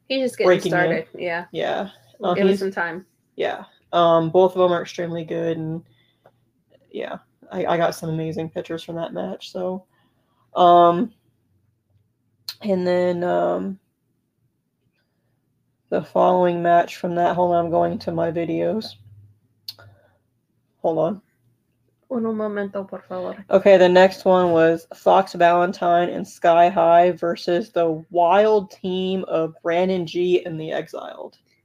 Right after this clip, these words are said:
Speaker 1: That was fucking weird.
Speaker 2: Yeah, that was a weird
Speaker 1: That was,
Speaker 2: team.
Speaker 1: that was a weird team. I didn't like it.
Speaker 2: I,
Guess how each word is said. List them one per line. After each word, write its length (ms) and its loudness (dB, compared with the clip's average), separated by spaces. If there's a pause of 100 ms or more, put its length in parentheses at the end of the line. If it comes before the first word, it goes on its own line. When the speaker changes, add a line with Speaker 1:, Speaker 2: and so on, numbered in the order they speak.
(120)
Speaker 1:
That 80 -8
was 100 -8
fucking 320 -8
weird. 400 -6 (680)
Speaker 2:
Yeah, 200 0
that 180 0
was 160 -6
a 60 -6
weird 600 -6 (100)
Speaker 1:
That 160 -8
was, 160 -4
Speaker 2:
team. 360 -8
Speaker 1:
that 120 -2
was 140 0
a 60 -2
weird 340 -2
team. 400 -8
I 80 -6
didn't 240 -8
like 240 -8
it. 160 -14 (340)
Speaker 2:
I, 300 2